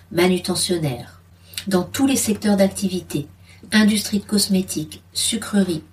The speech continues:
automobile, produits d'entretien ménager et industrie pharmaceutique. J'ai fait tellement de métiers, secrétaire, agent d'accueil, agent administratif, aide à la personne, travaux fermiers, traçage de route,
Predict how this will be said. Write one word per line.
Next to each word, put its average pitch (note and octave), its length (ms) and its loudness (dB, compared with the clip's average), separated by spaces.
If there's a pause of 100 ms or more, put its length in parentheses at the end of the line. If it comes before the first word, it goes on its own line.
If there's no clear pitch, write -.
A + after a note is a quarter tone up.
automobile, G#3 680 2 (100)
produits A3 300 0
d'entretien G3+ 600 0 (100)
ménager G3+ 640 2 (240)
et A3 160 4
industrie F#3+ 540 0
pharmaceutique. F3+ 840 -6 (340)
J'ai G3+ 160 2
fait G#3 260 0
tellement F#3+ 340 4
de E3+ 60 -6
métiers, - 400 -6
secrétaire, F#3+ 800 0 (120)
agent F3 260 0
d'accueil, E3 560 0
agent C#3+ 240 -2
administratif, C3+ 880 -4 (140)
aide D#3+ 160 0
à D#3 80 0
la D#3 100 2
personne, C#3+ 500 -2 (380)
travaux D#3+ 320 0
fermiers, D#3+ 580 2
traçage E3 460 -2
de F3+ 100 4
route, D#3+ 280 0